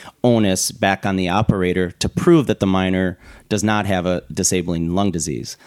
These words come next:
And so that's allowing workers to file once, file twice, and file continuously until they get an entitled claim.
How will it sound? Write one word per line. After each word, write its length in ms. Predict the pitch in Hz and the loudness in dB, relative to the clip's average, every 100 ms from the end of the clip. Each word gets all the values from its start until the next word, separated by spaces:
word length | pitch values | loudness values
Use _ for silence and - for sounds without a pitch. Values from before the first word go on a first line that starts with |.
| - - - | -20 -20 -8
And 180 | 104 98 | -4 -2
so 640 | - 104 95 95 92 87 - - _ - | 0 0 2 0 0 -4 -12 -20 _ -14
that's 800 | 87 101 107 113 - - - - - | -4 0 2 0 0 2 0 -2 -4
allowing 640 | 98 98 98 95 92 90 | 0 2 2 2 0 0
workers 760 | 101 170 170 104 95 95 - 120 | 2 0 2 0 0 -2 -6 -8
to 120 | - 92 | -6 -8
file 560 | - 95 90 87 87 | -4 -4 -2 -2 -4
once, 560 | 85 101 110 156 - - _ | 0 0 0 -2 -6 -10 _
file 400 | - 107 90 85 | -4 -2 0 -2
twice, 640 | - 98 92 95 123 - - _ _ | -4 -2 0 0 -2 -6 -8 _ _
and 160 | 107 98 | -4 0
file 380 | 113 107 98 92 - | 0 2 0 -4 -6
continuously 680 | 101 - 180 127 - 101 | -2 2 2 2 0 -2
until 240 | 95 90 95 | -2 -2 -2
they 120 | 90 | -2
get 160 | 92 90 | -2 -2
an 80 | |
entitled 440 | 87 82 90 82 - | -2 -2 -2 -4 -4
claim. 340 | 104 82 78 | -4 -2 -6